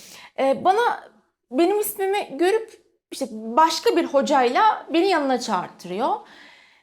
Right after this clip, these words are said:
Ekip olarak yap-, yaptık bu sunumları biz. İşte üçer kişilik arkadaş gruplarımız var. O gruplarla hazırladık ama bir kişi sunacak. Ben de bizim grubun sunacak olan kişisiyim. En hakim olan benim çünkü. Böyle yaptım.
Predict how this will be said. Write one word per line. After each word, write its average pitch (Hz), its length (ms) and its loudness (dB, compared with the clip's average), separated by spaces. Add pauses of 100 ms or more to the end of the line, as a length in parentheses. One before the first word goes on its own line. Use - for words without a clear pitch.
(400)
Ekip 339 260 0
olarak 233 380 4
yap-, 190 220 -4
yaptık - 460 -2
bu 180 60 -10
sunumları 185 540 -4
biz. 175 140 -10 (260)
İşte - 200 -8
üçer 254 360 0
kişilik - 360 -6
arkadaş 254 480 0
gruplarımız 175 640 -8
var. 320 340 -2
O 254 180 0
gruplarla 185 560 -2
hazırladık 190 500 -4
ama 480 220 0
bir 508 80 -4
kişi 254 200 -8
sunacak. 214 540 -6
Ben 392 220 4
de 359 100 -4
bizim 330 220 0
grubun 214 280 0
sunacak 208 400 -4
olan 160 280 -6
kişisiyim. - 480 -8 (720)
En 320 120 4
hakim 214 380 -2
olan 349 300 -2
benim 175 260 -2
çünkü. 277 340 -8 (1400)
Böyle 466 320 6
yaptım. 214 600 0